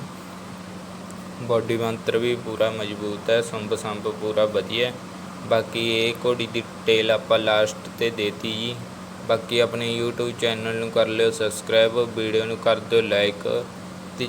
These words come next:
ਜੇ ਕਿਸੇ ਨੇ ਕਰਨਾ ਆਪਦਾ ਜਾਨਵਰ ਸੇਲ ਤਾਂ ਲਾਸਟ 'ਤੇ ਆਪਣਾ ਨੰਬਰ ਚੱਲੀ ਜਾਂਦਾ, ਆਪਾਂ ਨੂੰ ਫੋਟੋ ਵੀਡੀਓ ਭੇਜ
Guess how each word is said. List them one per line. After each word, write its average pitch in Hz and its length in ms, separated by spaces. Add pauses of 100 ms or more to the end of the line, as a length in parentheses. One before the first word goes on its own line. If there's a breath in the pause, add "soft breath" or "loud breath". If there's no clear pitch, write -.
ਜੇ 120 260
ਕਿਸੇ 127 200
ਨੇ 123 180
ਕਰਨਾ 117 340
ਆਪਦਾ 113 240
ਜਾਨਵਰ 101 420
ਸੇਲ 120 380 (120)
ਤਾਂ 113 100
ਲਾਸਟ 113 340
'ਤੇ 127 140
ਆਪਣਾ 120 280
ਨੰਬਰ 113 340
ਚੱਲੀ 101 320
ਜਾਂਦਾ, 113 380 (540)
ਆਪਾਂ 127 260
ਨੂੰ 123 160
ਫੋਟੋ 120 320
ਵੀਡੀਓ 120 280
ਭੇਜ 117 280